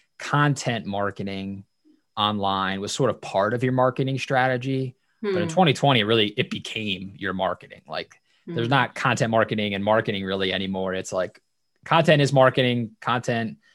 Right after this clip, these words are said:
Speaker 1: i-, is king, as they say. It's
Speaker 2: Hmm.
Speaker 1: never been more true.
Speaker 2: Hmm.
Speaker 1: The brand is everything. The brand
Speaker 2: Mm.
Speaker 1: is, how do you make somebody feel after they engage with you?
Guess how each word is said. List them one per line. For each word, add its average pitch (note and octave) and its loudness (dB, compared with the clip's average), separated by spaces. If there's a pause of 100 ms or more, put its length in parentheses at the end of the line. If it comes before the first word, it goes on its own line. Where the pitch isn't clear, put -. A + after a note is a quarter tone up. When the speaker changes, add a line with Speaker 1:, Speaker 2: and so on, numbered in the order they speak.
(340)
Speaker 1:
i-, - -4
is A#2 0
king, A#2 2
as G#2 0
they G#2 0
say. G2+ 0
It's - -10
Speaker 2:
Hmm. F3 -4
Speaker 1:
never G#2 0
been G#2 -4
more G2 -4
true. F#2+ -4 (300)
Speaker 2:
Hmm. E3+ -6
Speaker 1:
The D3+ 2
brand A#2+ 2
is A#2+ -6
everything. - -8 (320)
The B2+ -6
brand A3 4
Speaker 2:
Mm. C3+ 4
Speaker 1:
is, B2 0
how F3 -2
do A#3+ 2
you A#3+ 4
make D3+ 6
somebody D3 2
feel - -10 (340)
after G#2 2
they G#2 -2
engage F#2+ -6
with - -20
you? - -20